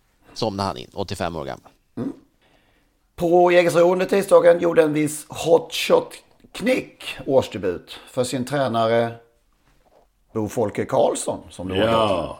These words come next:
Speaker 2: då.
Speaker 3: just
Speaker 2: Ja.
Speaker 3: det.
Speaker 2: Vann, eh, till en och femtio på en femton och två full väg. Och på torsdagen, kan ni tänka er att Henke Borg vann igen?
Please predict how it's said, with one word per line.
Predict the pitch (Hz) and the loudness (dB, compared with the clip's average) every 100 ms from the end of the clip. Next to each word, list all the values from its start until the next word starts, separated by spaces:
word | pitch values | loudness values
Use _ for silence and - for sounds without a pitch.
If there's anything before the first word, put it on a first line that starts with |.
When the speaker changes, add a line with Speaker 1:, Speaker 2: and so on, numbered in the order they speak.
| - | -16
Speaker 2:
då. | 69 | -10
Speaker 3:
just | 87 | -4
Speaker 2:
Ja. | 85 90 | -2 0
Speaker 3:
det. | 107 - - _ _ _ _ _ _ _ _ | 0 -2 -14 _ _ _ _ _ _ _ _
Speaker 2:
Vann, | 107 104 110 98 | -4 -4 -6 -8
eh, | 92 90 90 87 | -8 -6 -6 -8
till | - - 90 - | -10 -10 -10 -6
en | - 82 | -8 -6
och | 82 | -10
femtio | - 104 78 - 90 82 _ - | -6 -6 -6 -10 -8 -8 _ -20
på | - 92 87 - | -12 -8 -8 -8
en | 101 92 | -10 -8
femton | 127 123 139 | -8 -6 -2
och | 151 | -2
två | 151 202 220 - _ | 2 0 0 -8 _
full | - 165 | -6 2
väg. | 175 143 - - _ _ _ _ _ _ _ | 6 6 4 -8 _ _ _ _ _ _ _
Och | 139 - | -4 -2
på | 143 | -8
torsdagen, | - 143 127 - - 131 87 87 82 82 - _ _ _ _ _ _ _ _ _ | -2 -2 -2 -10 4 4 4 -4 -10 -12 -16 _ _ _ _ _ _ _ _ _
kan | - 120 | -6 -4
ni | 113 | 0
tänka | 151 98 - 143 | 0 0 -2 0
er | 123 | 2
att | 135 | 0
Henke | 120 110 107 | -4 -2 -2
Borg | 101 95 87 87 | -2 -2 -4 -6
vann | 80 95 82 | -4 -4 -2
igen? | 85 | -8